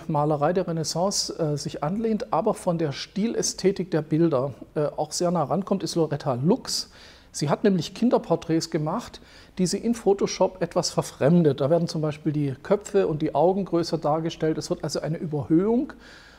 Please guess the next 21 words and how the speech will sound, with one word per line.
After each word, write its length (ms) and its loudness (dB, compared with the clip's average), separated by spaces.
verwendet. 520 0
Aber 180 4
wenn 100 4
man 140 2
sich 200 -4
anschaut, 420 0
wie 100 2
hier 340 2
der 80 4
Hintergrund 420 4
und 140 0
die 60 4
Landschaft 500 0
verwendet 400 0
wurde, 200 4
so 140 0
symbolisch, 800 2
es 160 -4
ist 100 -2
also 180 0
keine, 420 0